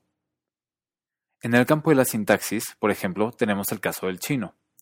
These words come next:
En chino, las frases hipotéticas se construyen de una manera aparentemente simple, mientras que en español podemos construir una frase del estilo,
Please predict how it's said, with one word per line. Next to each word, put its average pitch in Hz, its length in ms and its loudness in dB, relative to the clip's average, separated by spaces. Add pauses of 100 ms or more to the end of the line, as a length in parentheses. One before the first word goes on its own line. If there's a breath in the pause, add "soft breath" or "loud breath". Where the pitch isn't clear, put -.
(420 soft breath)
En 117 120 -6
chino, 120 420 2
las 120 260 0
frases - 320 0
hipotéticas 110 720 0
se - 140 -4
construyen 131 480 -2
de 123 80 0
una 117 120 0
manera 104 360 2
aparentemente 98 680 -2
simple, - 460 -10 (680)
mientras 117 340 2
que - 100 -2
en 110 60 2
español 123 440 2
podemos 107 360 0
construir 104 400 -2
una 101 180 -2
frase 98 340 -2
del 101 140 0
estilo, 104 500 -2